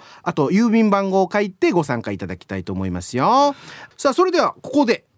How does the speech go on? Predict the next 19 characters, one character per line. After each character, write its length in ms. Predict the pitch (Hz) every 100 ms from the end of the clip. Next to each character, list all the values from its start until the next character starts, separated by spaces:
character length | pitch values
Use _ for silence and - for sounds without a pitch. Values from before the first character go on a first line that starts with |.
| _ _
正 300 | - 320 370
午 100 | 285
の 100 | 196
ニ 80 | 165 302
ュ 40 |
ー 40 | 330
ス 180 | 185 -
お 100 | 143
届 260 | 131 123
け 20 | 143
し 80 |
た 100 | -
い 80 | 113
と 100 | 104
思 120 | 101
い 60 | 98
ま 80 | 87
す 160 | -
よ。 480 | 101 147 220 247 240